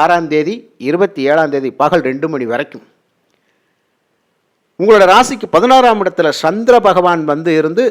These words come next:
குருவை ஏழாம் பார்வையாக பார்ப்பார். இங்கே குருவும்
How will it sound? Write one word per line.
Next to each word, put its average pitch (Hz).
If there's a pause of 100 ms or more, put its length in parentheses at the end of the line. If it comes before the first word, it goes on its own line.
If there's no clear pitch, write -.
(220)
குருவை 185 (220)
ஏழாம் 170
பார்வையாக 143 (100)
பார்ப்பார். 190 (640)
இங்கே 147 (1700)
குருவும் 262